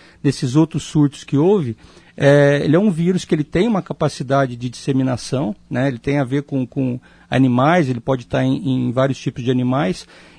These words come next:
e ele pode ter mutado, né? Foi o que, que é o que se pensa, ele, ele mutou pra, pra conseguir infectar o humano. Ele, ele é presente em vários mamíferos, animais, morcego,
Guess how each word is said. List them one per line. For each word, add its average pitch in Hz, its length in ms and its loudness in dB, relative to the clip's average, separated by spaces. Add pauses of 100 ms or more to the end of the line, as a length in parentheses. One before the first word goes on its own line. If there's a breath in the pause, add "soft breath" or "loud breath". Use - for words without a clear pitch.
e 170 640 0
ele 170 160 2
pode 180 260 0
ter 185 140 0
mutado, 180 760 0
né? 143 180 0
Foi 147 300 0
o 135 60 -2
que, - 160 -8
que - 180 -18
é 131 60 0
o 131 80 0
que - 80 -16
se - 100 -8
pensa, 147 400 -2
ele, 135 220 -6
ele 135 120 0
mutou 180 500 2
pra, 214 180 -2
pra 196 140 -4
conseguir 185 400 -6
infectar 190 420 -4
o 185 60 2
humano. 160 340 0 (340 soft breath)
Ele, 127 240 -2
ele 139 180 2
é 139 40 0
presente 143 500 -2
em 135 40 -4
vários 156 260 -2
mamíferos, 139 720 -4
animais, 139 500 0
morcego, 135 760 -2